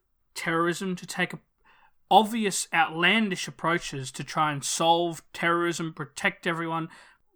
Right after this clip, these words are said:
Where does the line be drawn between a terrorist act and a criminal act? And where, when do we have to say, "We're investing too much in trying to harden targets that we could use to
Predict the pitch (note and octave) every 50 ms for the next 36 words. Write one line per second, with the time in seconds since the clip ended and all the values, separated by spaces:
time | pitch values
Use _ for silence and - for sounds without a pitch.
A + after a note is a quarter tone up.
0 | _ - F#3+ G#3 A3+ B3 B3+ C4 C4 C4+ C4 B3+ B3 - - G#3 G3+ G3+ F#3+ -
1 | - G3 F3+ E3+ E3+ F3 F3+ F#3 F3+ E3+ F3 D3+ - F#3 G#3 A3 F3+ D#3 C#3+ D3
2 | D3 - D3+ - F3 D#3+ D#3 - - - F3 E3+ F3 F3 F3 F3 - - F3 G3+
3 | C#4 - - - - _ - - _ - - D#3+ D#3 - - - G3+ G3 F3+ E3
4 | D3+ C#3 B2+ A#2+ A#2 - _ - - - _ _ _ - - - - F3+ F#3+ F#3
5 | F#3+ B3+ D4+ D#4+ D4+ C#4+ C4+ A3 A3 _ _ _ _ _ - G#3 G#3+ C4 C#4+ D4+
6 | D4+ D4+ C#4 B3+ A3 G#3+ A3 G#3 - - F3+ - - C4+ C4+ A#3 E3+ D3+ D3+ D#3
7 | E3+ _ _ _ _ _ - - _ _ _ _ _ _ _ _ _ _ - A3
8 | A3 A3+ A#3 A3+ A3 G#3 A#3 B3 A#3+ - - D4 C4+ B3+ A3 - B3+ B3 A3+ A3
9 | G#3+ G#3 - - - - A3 G#3+ - - - G#3 G3+ G#3 G#3+ G3+ F#3 F3 - -
10 | - G3 F#3+ G3+ G#3 G#3 F#3+ F#3+ F3+ - - - F#3 G#3+ A#3+ A#3 F3+ C3 B2 -
11 | - - - - - - - - _ - G#3+ G3 F3+ A3 A3 - - - C#4 D4+
12 | B3 - A#3+ G3+ E3+ D3+ C#3 C3 B2+ C#3+ D#3 - - - - - - - - -
13 | _ - - - G3 F3+ F3+ F3+